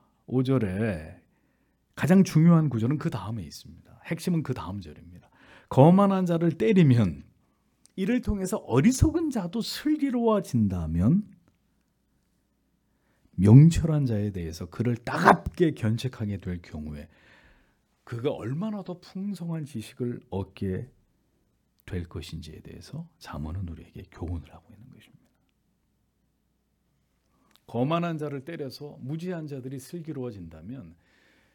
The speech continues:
명철한 자를 주마가편이라고 그를 견책하면 그는 더 지혜로워지지 않겠느냐,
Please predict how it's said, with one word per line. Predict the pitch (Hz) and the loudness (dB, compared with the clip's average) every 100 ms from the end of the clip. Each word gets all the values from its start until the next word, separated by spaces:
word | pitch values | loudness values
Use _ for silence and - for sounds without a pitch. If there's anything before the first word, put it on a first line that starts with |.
| _ | _
명철한 | 92 120 180 240 - 220 220 208 | -4 2 4 6 8 8 6 0
자를 | 185 170 147 | 0 0 0
주마가편이라고 | - 147 156 156 120 117 - 113 98 90 85 87 - _ _ _ - | -2 -2 0 0 0 4 4 4 -4 -10 -12 -14 -18 _ _ _ -10
그를 | - 165 165 | -2 2 0
견책하면 | - 95 120 - 104 123 127 | -2 -10 -10 -12 -10 -12 -12
그는 | - 110 156 - | -12 -10 -10 -14
더 | - 98 | -12 -10
지혜로워지지 | 123 - 95 92 87 80 - 82 82 _ - 90 85 | -10 -12 -12 -12 -12 -16 -18 -20 -20 _ -10 -8 -6
않겠느냐, | 87 85 85 82 - | -8 -12 -14 -14 -16